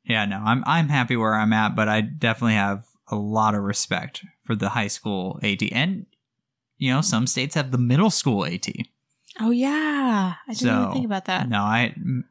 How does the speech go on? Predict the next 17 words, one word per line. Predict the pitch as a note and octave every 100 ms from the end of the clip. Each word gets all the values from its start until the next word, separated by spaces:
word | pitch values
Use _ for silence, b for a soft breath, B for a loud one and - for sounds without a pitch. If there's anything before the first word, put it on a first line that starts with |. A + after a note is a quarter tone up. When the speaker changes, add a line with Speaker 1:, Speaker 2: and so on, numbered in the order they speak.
| _ _ B2
Speaker 1:
definitely | C3+ B2+ B2+ A2
a |
lot | A2 A2+
of | A2
respect. | A2 - A2+ A2
And | A#2 B2
it | C3
is | C#3+ C3
really | C3 C3 B2
cool | - A#2+ A2+
to | A#2
hear, | A2 A#2 A2 G#2 G2+ _ b b b b b b b b _ -
you | C3+
know, | A#2 G#2 G#2 G2+
the | G#2+
experiences | G2+ - B2+ A2 G#2 G#2 G#2 G#2 G2+
and, | G#2 G2+